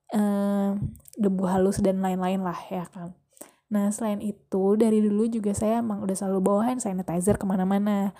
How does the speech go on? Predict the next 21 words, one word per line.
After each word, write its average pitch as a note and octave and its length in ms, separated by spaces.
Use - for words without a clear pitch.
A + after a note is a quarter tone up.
Tapi F#3+ 720
karena G3+ 320
saya A3 240
ngikutin G#3 720
banget A3+ 640
nih - 160
updatean G3 640
tentang G3+ 480
si G3 400
covid G#3+ 480
nineteen G#3+ 480
ini, F#3+ 640
terutama G3 480
di F#3+ 160
dua G3 240
negara G3 320
tadi G3 320
nih, F#3+ 240
Korsel F#3+ 480
dan F#3+ 160
Wuhan, F#3 720